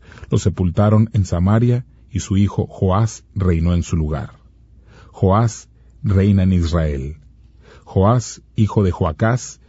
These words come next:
llegó a ser rey de Israel en Samaria en el año treinta y siete del reinado de Joás,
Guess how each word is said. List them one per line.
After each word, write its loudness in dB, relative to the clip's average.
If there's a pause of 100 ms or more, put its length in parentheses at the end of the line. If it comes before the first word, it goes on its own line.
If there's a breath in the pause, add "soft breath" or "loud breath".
(280 soft breath)
llegó 2
a 2
ser 0
rey 2
de 2
Israel 2
en 2
Samaria 2
en 2
el 2
año 2
treinta 0
y 0
siete 0
del -2
reinado 0
de -2
Joás, -2